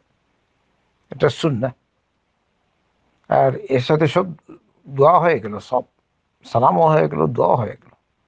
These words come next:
তবে কেউ যদি দোয়া করতে চায় হাত তুলে,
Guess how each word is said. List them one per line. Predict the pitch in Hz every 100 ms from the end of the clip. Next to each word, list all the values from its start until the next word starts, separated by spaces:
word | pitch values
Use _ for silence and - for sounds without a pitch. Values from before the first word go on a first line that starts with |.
| _ _ _ _ _ _ _
তবে | 131 135
কেউ | 139 151 156
যদি | 156 156
দোয়া | 127 147
করতে | 151 165 165
চায় | - 151 120 117 - _ _ _ _ _ _ _ _ _ _ _
হাত | - 139 -
তুলে, | - 117